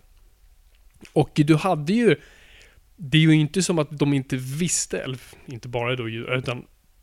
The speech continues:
det är såklart folk visste att det inte är så jävla här-, härligt judarna har där borta. Som sagt, konceptet av koncentrationsläger var fortfarande någonting hysch-hysch. Antingen visste man inte om det, eller så man pratade inte så mycket om det. Och, och hur illa det faktiskt var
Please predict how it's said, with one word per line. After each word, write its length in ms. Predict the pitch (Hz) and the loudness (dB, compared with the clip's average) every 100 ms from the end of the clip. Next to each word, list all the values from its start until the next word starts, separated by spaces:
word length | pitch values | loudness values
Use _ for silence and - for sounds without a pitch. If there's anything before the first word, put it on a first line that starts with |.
| - | 0
det 80 | |
är 40 | 160 | 2
såklart 320 | 151 147 127 | 2 0 -2
folk 200 | - 127 160 | -2 -4 -2
visste 300 | 131 - 123 | -2 -2 -6
att 260 | - - _ _ _ | -8 -20 _ _ _
det 100 | 139 | -2
inte 160 | 131 120 | -2 -2
är 40 | |
så 60 | 120 | -4
jävla 260 | 113 113 - | -4 -6 -8
här-, 340 | - - - - - | -10 -10 -12 -16 -16
härligt 460 | - 143 120 117 139 | -10 -6 -6 -6 -4
judarna 380 | 131 123 120 | -4 -2 -4
har 240 | 113 156 123 | 0 0 0
där 80 | 104 | -2
borta. 360 | 101 - 127 - - _ - | -10 -12 -14 -14 -20 _ -10
Som 120 | 123 | -8
sagt, 200 | 113 - | -8 -6
konceptet 400 | 135 127 139 - | -6 -4 -4 -4
av 60 | 127 | -6
koncentrationsläger 760 | 135 - - 135 - 131 131 | -4 -6 -4 -4 -2 0 0
var 80 | 123 | -2
fortfarande 380 | - 127 131 123 | -6 -6 -6 -4
någonting 360 | 120 - 123 120 | -6 -6 -8 -8
hysch-hysch. 680 | - 131 - 123 - - - - - _ - 143 - - | -6 -6 -4 -4 -4 -6 -8 -18 -20 _ -18 -16 -16 -8
Antingen 280 | 139 131 127 | -8 -4 -4
visste 180 | 123 | -4
man 80 | 120 | -4
inte 120 | 117 | -2
om 160 | 156 156 | 0 0
det, 60 | 143 | -2
eller 80 | 127 | -4
så 100 | 131 - - | -10 -16 -12
man 180 | 131 131 | -10 -8
pratade 480 | - 160 135 - | -6 -6 -4 -2
inte 120 | 160 131 | -2 -2
så 60 | |
mycket 200 | 117 - | -6 -6
om 100 | - | -10
det. 80 | - | -6
Och, 360 | 123 123 104 - | -2 -2 -4 -10
och 320 | - 127 123 - - - | -4 -2 -2 -8 -20 -16
hur 240 | - 156 139 | -8 -6 -4
illa 200 | 120 120 | -4 -4
det 100 | 117 | -6
faktiskt 400 | 120 - 123 - | -8 -6 -8 -4
var 380 | 131 117 95 | -2 -2 -4